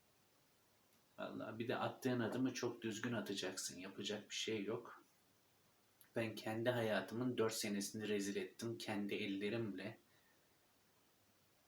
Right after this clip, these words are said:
Kumarda gitti paralar. Kazandım, kazanmadım değil, kumarda gitti. İflah olmaz bir kumarbazdım.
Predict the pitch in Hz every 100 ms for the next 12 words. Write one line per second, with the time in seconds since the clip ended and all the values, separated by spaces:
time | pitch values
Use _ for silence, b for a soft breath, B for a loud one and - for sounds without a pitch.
0 | - 127 170 196 196 185 - - - -
1 | - - - - - - - B B _
2 | - 117 131 135 139 165 117 104 101 104
3 | 107 110 - 123 123 185 - - 127 135
4 | 131 127 139 101 - - 90 90 - -
5 | 120 117 - 131 139 135 143 139 120 117
6 | - 123 127 135 151 127 - 143 202